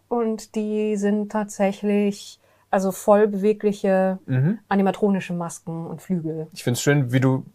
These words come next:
Speaker 2: vom Thema immer weiter wegkommst, aber okay, ja. Effekte reden wir jetzt drüber.
Speaker 1: Ich wollte nur sagen,
Speaker 2: Ja.
Speaker 1: weil, weil du sagtest, der ist besser als die alten Filme.
Speaker 2: Ja, okay.
Speaker 1: Unter anderem, weil sie nicht aussehen wie Müll.
Speaker 2: Ich dachte, du wolltest jetzt darauf hinaus, was dieser Film sein möchte und wie er sich anfühlt. Aber
Speaker 1: Ach so.
Speaker 2: okay, dann reden wir kurz über die Effekte.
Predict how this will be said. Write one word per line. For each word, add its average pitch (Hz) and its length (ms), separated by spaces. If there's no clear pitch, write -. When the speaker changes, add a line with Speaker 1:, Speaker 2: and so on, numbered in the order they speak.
Speaker 2:
vom 123 300
Thema 143 220
immer 131 180
weiter 117 220
wegkommst, 202 400
aber 127 220
okay, 180 340
ja. 151 240
Effekte 156 440
reden 190 200
wir 196 80
jetzt 190 160
drüber. 208 320
Speaker 1:
Ich 208 120
wollte 277 140
nur 302 120
sagen, 262 360
Speaker 2:
Ja. 147 100
Speaker 1:
weil, 269 180
weil 311 100
du 294 80
sagtest, 320 300
der 285 100
ist 240 100
besser 269 220
als 294 120
die 320 60
alten 320 260
Filme. 226 320
Speaker 2:
Ja, 131 180
okay. - 180
Speaker 1:
Unter 277 300
anderem, 302 260
weil 277 140
sie 277 100
nicht 269 280
aussehen 277 400
wie 269 100
Müll. 277 480
Speaker 2:
Ich - 140
dachte, 160 300
du 151 120
wolltest 160 300
jetzt 165 160
darauf 147 140
hinaus, 147 280
was 147 160
dieser 143 220
Film 147 220
sein 139 260
möchte 120 340
und 110 200
wie 120 80
er 117 80
sich 110 160
anfühlt. 120 440
Aber - 140
Speaker 1:
Ach 208 60
so. 175 240
Speaker 2:
okay, 135 220
dann 135 100
reden 143 180
wir 147 80
kurz 151 200
über 143 80
die 135 80
Effekte. - 420